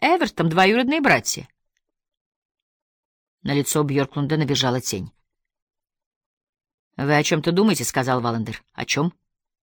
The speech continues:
«Не знаю, имеет ли это какое-то значение», — сказал Бьерклунд неуверенно, «но как-то раз у меня было чувство, что кто-то здесь побывал». «Как вы это обнаружили?» «Я ничего не обнаружил.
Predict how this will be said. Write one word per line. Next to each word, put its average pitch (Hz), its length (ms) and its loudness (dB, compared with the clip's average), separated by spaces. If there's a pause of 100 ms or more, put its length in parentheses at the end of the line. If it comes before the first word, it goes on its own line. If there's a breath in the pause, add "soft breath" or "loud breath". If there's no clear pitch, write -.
(1500)
«Не 147 140 0
знаю, 156 300 4
имеет 156 280 2
ли 156 60 2
это 151 100 -4
какое-то 151 360 0
значение», — 160 540 2
сказал 139 360 0
Бьерклунд 143 600 -2
неуверенно, 135 680 0 (400 soft breath)
«но 143 100 -4
как-то 165 240 0
раз 165 220 4
у - 20 0
меня 175 220 4
было 190 200 6
чувство, - 380 -6
что 131 380 -4
кто-то 147 320 -4
здесь 131 260 -2
побывал». 131 540 -2 (1400)
«Как - 200 -8
вы 285 60 -4
это 277 120 -2
обнаружили?» 175 520 -2 (840)
«Я - 140 -6
ничего 349 240 2
не 320 80 2
обнаружил. 160 520 2